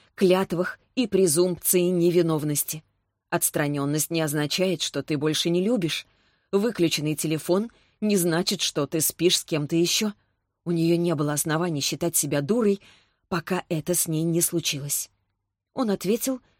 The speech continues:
на двенадцатый звонок. На этот раз она услышала шум, звуки улицы, ветер. Он вышел куда-то. "Милая", — сказал он, — "всё в порядке?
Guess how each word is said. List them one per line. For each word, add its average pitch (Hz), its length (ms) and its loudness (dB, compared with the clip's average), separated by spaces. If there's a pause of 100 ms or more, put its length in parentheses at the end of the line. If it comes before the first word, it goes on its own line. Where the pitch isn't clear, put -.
(140)
на 233 140 2
двенадцатый 170 640 0
звонок. 151 480 -4 (340)
На 147 160 -2
этот 143 180 -4
раз 156 200 0
она 151 180 -2
услышала 160 460 0
шум, 143 340 -4 (320)
звуки 170 400 0
улицы, 208 540 0 (220)
ветер. 156 520 -4 (560)
Он 202 200 2
вышел 175 340 2
куда-то. 151 440 -4 (1300)
"Милая", — 240 640 4 (120)
сказал 247 420 2
он, — 262 280 2
"всё 180 200 4
в 160 60 -8
порядке? 190 600 2